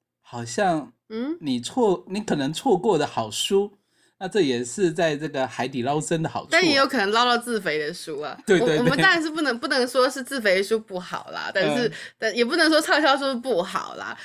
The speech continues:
Speaker 2: 就是你知道，就是大家都有自己的口味嘛，
Speaker 1: 反正各种
Speaker 2: 对不对？
Speaker 1: 排行榜，它总是有一种书单的参考价值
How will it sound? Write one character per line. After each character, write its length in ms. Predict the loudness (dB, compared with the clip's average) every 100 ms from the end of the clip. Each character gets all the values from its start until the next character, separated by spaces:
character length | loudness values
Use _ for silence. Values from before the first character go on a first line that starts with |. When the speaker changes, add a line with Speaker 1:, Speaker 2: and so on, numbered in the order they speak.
| -14
Speaker 2:
就 100 | -6
是 120 | -2 0
你 80 |
知 60 | 2
道， 260 | 4 4 2
就 160 | -2
是 200 | -4 -4 -2
大 120 | 2
家 160 | 2
都 100 | 2
有 100 | -2
自 100 | -2
己 60 | -4
的 100 | -4
口 280 | -6 -8 -2
味 180 | 2 4
嘛， 80 |
Speaker 1:
反 80 | 6
正 180 | 6 6
各 140 | 6
种 100 | 4
Speaker 2:
对 80 | 4
不 60 | 2
对？ 20 |
Speaker 1:
排 100 | 2
行 200 | 4 4
榜， 240 | 2 2
它 160 | 2 0
总 200 | 0 -4
是 240 | -2 0
有 140 | 0 -2
一 60 |
种 160 | -4 -6
书 340 | -8 -2 0 0
单 320 | 2 2 2
的 120 | -4
参 180 | -6 -10
考 180 | -10 -10
价 220 | -8 -8
值 220 | -10